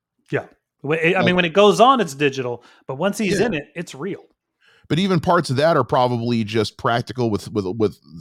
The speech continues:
Speaker 2: you know, just C G I to clean it up a little bit. Like, that, that suit, I, I, I,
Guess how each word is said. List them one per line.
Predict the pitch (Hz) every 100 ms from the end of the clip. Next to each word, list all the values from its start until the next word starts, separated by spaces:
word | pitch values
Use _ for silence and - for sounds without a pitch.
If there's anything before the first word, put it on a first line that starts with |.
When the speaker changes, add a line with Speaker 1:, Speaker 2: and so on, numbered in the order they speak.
| 69
Speaker 2:
you | 101 107
know, | 92 85 69
just | 92 -
C | - 139 127
G | 113 113
I | 110
to | 95
clean | - 117
it | 95
up | 139 170
a |
little | 107 87 80
bit. | 78 76 -
Like, | 87 120 - _ _ _ _ _ _ 466
that, | 139 170
that | 139 190
suit, | - - 247 190 - _ _ _ _ _ _ _
I, | 101 - -
I, | 135 -
I, | 165